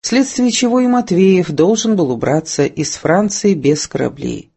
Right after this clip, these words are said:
говоря в свое утешение, что смена дружбы англичан и голландцев на французскую не обещает нам прибытку.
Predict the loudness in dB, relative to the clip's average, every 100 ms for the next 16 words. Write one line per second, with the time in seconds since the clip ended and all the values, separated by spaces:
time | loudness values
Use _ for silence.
0 | _ _ _ _ _ _ _ 0 2 4
1 | 2 2 0 2 2 0 0 0 0 0
2 | 0 -2 -4 -4 -2 0 0 0 0 0
3 | 0 0 2 0 -4 -4 -2 0 0 0
4 | 0 0 -2 -2 -4 -4 -8 -8 -6 -6
5 | -4 -2 -2 -4 -2 2 2 2 -4 _
6 | _ -2 0 2 0 0 2 2 0 -2
7 | -4 -4 -6 -4 -6 -8 _